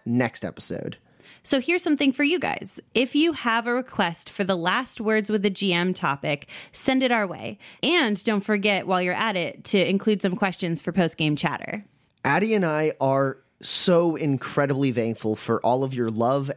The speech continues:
Speaker 1: and support over the years. Believe us when we say this was not an easy decision to make. We've loved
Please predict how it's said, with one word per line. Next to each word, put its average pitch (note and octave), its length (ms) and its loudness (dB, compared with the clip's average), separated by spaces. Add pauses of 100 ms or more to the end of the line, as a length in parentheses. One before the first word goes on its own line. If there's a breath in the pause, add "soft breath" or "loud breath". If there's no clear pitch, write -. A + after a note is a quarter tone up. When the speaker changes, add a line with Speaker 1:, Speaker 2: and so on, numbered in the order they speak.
Speaker 1:
and B2+ 240 2
support B2 600 -2
over A2+ 240 2
the G2+ 140 0
years. D2 480 -4 (420 soft breath)
Believe E3 480 2
us C#3 400 0
when B2+ 300 0
we B2+ 140 2
say A#2 440 0
this A2 280 -4
was C#3+ 180 2
not A#2 380 2
an A2+ 120 -2
easy G2+ 300 -4
decision F#2+ 460 -2
to - 100 -4
make. D#2+ 400 -4 (380 soft breath)
We've D#3+ 320 0
loved C3 600 0